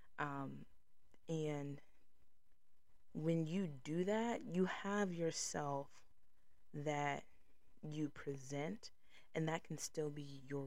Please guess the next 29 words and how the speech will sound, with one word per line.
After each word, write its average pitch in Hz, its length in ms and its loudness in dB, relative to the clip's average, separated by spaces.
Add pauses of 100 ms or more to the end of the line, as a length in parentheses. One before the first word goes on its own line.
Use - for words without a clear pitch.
(160)
real 139 280 0
self. 143 500 0 (460)
But 156 80 10
what 151 220 6
I 151 100 2
wanna 160 300 2 (200)
talk 190 180 0
about 147 400 0
is 143 220 0 (100)
being 147 480 -2 (200)
who 185 200 4 (100)
you 170 260 0
are 156 560 0 (720)
when 143 600 4
no 147 140 2
one 156 200 4
is 143 200 -2
around 139 600 2
you, 208 300 2 (460)
and 147 140 2
allowing 147 600 0
that 147 260 0
person 151 580 -2
to - 140 -10
be 143 180 -6
free 220 540 4
enough 139 400 6 (1120)
to 143 680 0 (280)
break 160 240 6